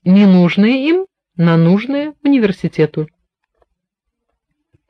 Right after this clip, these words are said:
Так входит в практику капиталистической экономики бартер, обмен товарами без денег. Но так ли уж без денег? Прежде чем работать с клиентом,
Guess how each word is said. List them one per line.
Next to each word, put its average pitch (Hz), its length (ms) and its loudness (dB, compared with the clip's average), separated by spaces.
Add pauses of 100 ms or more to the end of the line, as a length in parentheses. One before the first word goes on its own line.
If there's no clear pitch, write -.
(640)
Так 233 220 -2
входит 220 420 0
в - 60 -20
практику 208 560 -2
капиталистической 185 1000 -2
экономики 185 600 0
бартер, 214 720 -2 (580)
обмен 175 400 0
товарами 165 460 0
без 151 280 -4
денег. 139 680 -6 (1300)
Но 165 140 0
так 170 240 0
ли 196 80 2
уж 202 160 2
без 220 240 -2
денег? 202 460 -4 (1400)
Прежде 226 420 0
чем 202 200 0
работать 196 360 0
с - 80 -20
клиентом, 170 640 -4